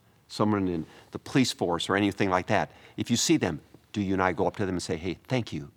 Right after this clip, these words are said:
for what you're doing," because they're protecting something that we take for granted? You know, even in the middle of this virus,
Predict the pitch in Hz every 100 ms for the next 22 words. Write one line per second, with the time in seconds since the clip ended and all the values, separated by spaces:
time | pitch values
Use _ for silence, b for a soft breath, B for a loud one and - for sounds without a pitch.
0 | _ - 85 87 - 82 85 76 - -
1 | - 92 - - - 156 - 90 78 -
2 | 87 - 78 76 B B B B - 80
3 | 123 - 80 - 76 - 87 85 - -
4 | _ _ _ b b b b 120 185 127
5 | 95 107 117 92 95 - - - - 101
6 | 127 80 -